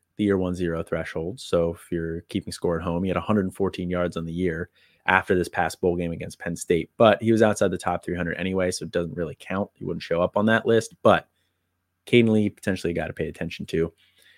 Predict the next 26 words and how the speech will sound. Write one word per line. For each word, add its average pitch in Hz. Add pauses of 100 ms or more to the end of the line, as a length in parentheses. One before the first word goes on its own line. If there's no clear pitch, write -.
(240)
Um, 82 (360)
Aiden 117
Williams, 110 (100)
you 110
know, - (100)
he's 104
a 104
year 104
one 98
zero, 101
but 90
he 98
had 95
some 92
flashes 90
this 92
year. 92
So -
it's, 110
it's 120
a 117
weirdly 135
crowded 110
wide 92
receiver 85
room. 85